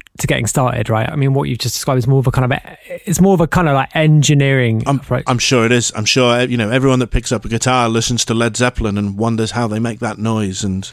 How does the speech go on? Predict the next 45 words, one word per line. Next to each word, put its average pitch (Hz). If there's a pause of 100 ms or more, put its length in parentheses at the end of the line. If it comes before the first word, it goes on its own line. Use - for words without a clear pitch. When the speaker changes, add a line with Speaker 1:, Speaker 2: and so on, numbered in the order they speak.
(100)
Speaker 1:
Yeah, 147
Speaker 2:
you 160
know. -
Speaker 1:
okay. 120
Sounds 190
like 170
more 165
of 151
a 151
kind 151
of, 135 (400)
I 170
guess, 190
sort 175
of 123
reverse 156
engineering 147
approach 135
in 135
how 135
you 131 (140)
talk -
about 120
it -
there 117
rather 123
than 123 (120)
a, 117 (480)
I 175
don't 214
know. 185
I 151
mean, 180
i-, -
is 196
that 190
a -
fair 208
observation? 196
Speaker 2:
Well, 196
I, 220
I 202
guess 254
it's 247
different. 226